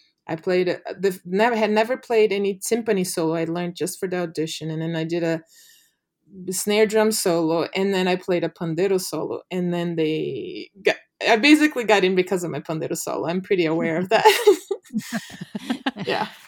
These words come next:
Speaker 2: So, wait, so I guess we kinda skipped a bit then. So you went from playing and learning from your friends and then in, in
Speaker 1: Yeah.
Speaker 2: Brazil as a
Speaker 1: Mm-hmm.
Speaker 2: kid, and then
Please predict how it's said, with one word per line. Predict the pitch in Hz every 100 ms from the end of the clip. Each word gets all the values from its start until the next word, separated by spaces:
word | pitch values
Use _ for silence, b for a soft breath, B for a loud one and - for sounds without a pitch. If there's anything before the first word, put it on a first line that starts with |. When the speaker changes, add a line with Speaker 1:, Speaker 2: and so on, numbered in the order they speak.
| -
Speaker 2:
So, | - 254 -
wait, | 240 311 - -
so | 311
I |
guess | 294 381 -
we |
kinda | 381 359
skipped | 220 - 330 392
a | 247
bit | 170 185 170
then. | 185 180 170
So | 170 214 208 202
you | - 240
went | 277 269
from | 254 233
playing | - 226 226 247 233 233 - _ _ _
and | 214 214
learning | 214 233
from | 233 226
your | 196
friends | 185 208 202 196 196 196 -
and | 190 185
then | 185 185 175 170 - _ -
in, | 196 190
in | 185
Speaker 1:
Yeah. | 202
Speaker 2:
Brazil | 190 160 175 170 196
as | 175
a |
Speaker 1:
Mm-hmm. | 202
Speaker 2:
kid, | 208 170 180
and | - 196
then | 196 190 185